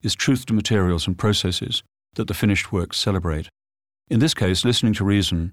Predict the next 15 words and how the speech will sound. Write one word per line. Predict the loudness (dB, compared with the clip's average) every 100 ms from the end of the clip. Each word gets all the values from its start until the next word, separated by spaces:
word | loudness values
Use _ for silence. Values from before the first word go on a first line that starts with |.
| _
has | -6
been | 0 2
made | 4 2
by | 2 0
laminating | 2 2 2 0 0 0
strips | -2 -4 -4
of | -4
plywood | -2 0 2 0 -4 _ _ _ -4
over | -2 0
a |
predetermined | -2 0 0 -2 0 2 0 -2
form | -2 0 0
or | -4 -6
a |
template. | -4 -4 -4 -8